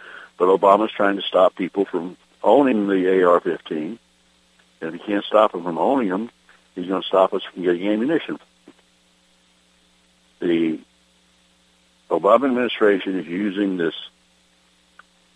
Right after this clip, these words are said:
United Nations Small Arms Treaty as leverage to stop the import or export of firearms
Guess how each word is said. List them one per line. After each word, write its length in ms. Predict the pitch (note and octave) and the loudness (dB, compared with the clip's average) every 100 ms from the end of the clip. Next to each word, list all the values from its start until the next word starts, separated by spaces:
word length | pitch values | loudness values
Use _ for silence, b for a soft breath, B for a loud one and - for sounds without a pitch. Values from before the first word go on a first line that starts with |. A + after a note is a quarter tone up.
| _ _ _ _ _ _ | _ _ _ _ _ _
United 380 | D#2 E2+ A2 A#2 | -8 0 0 0
Nations 380 | G#2+ G2 G2 F2 | -2 -2 -4 -6
Small 280 | G#2 F#2+ G2 | -2 0 2
Arms 220 | F#2+ F2+ - | 0 -2 -8
Treaty 360 | D2+ C2+ D2 - _ _ _ _ _ _ _ _ _ | -8 -8 -12 -16 _ _ _ _ _ _ _ _ _
as 180 | E2 D#2+ D#2+ | -8 -8 -2
leverage 500 | A2 A#2+ E2+ C#2+ - - _ _ _ _ _ | 2 4 2 -6 -10 -20 _ _ _ _ _
to 140 | - D#2+ | -10 -6
stop 400 | - A2 A2 G#2+ - - _ _ _ _ _ _ _ _ - | -2 4 4 4 -2 -20 _ _ _ _ _ _ _ _ -10
the 160 | E2+ | 0
import 340 | G#2 G#2+ A2+ A2+ | 0 2 2 6
or 140 | G#2 | 4
export 540 | G#2 - G#2 F#2+ G2 - b b _ - | 2 0 2 2 2 -2 b b _ -6
of 140 | D#2+ | -6
firearms 640 | - G2+ G2+ G2 F#2+ F#2+ | 4 6 8 6 4 0